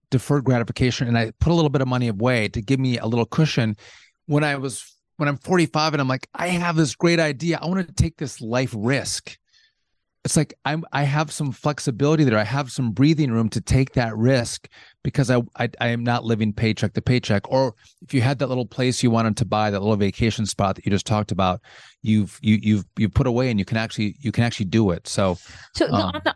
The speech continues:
Speaker 2: kind of on that same note, I mean, a-, another thing, uh,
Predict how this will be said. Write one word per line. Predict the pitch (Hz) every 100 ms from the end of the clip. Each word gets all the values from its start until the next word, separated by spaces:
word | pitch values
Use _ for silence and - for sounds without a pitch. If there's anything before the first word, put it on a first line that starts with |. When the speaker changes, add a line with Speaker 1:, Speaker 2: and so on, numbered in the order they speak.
| -
Speaker 2:
kind | - 403
of | 294
on | 254
that | 240 -
same | - 202
note, | 196 190 -
I | 208
mean, | 202 202
a-, | - -
another | 214 220 254
thing, | 247 202 196
uh, | -